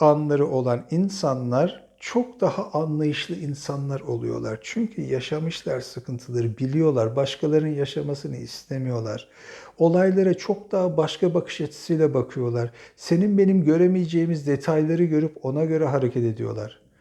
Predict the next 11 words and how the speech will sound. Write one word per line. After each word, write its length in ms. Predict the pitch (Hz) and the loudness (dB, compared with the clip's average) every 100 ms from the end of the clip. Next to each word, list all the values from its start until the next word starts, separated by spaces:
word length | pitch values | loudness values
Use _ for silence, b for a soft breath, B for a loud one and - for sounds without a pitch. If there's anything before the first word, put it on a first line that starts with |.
| b b b _ | b b b _
Biz 260 | 180 208 202 | 2 2 2
onların 380 | 185 190 196 180 | 2 4 4 4
yaşadığı 560 | 151 151 - 156 175 | 4 4 2 2 2
hayatın 540 | 156 160 147 143 - - | 4 6 6 4 -2 -2
onda 380 | 151 170 180 175 | 0 4 4 4
birini 460 | 165 151 135 151 | 2 2 0 0
yanından 560 | 139 139 151 160 190 185 | 2 4 4 2 2 2
geçsek 600 | 139 131 - 175 - - | 0 0 0 -2 -2 -10
bunalıma 520 | 135 151 156 160 160 | -4 2 4 4 4
gireriz 460 | 143 127 113 117 - | 2 4 2 0 -2
bazen. 380 | 120 117 110 | -2 -2 -8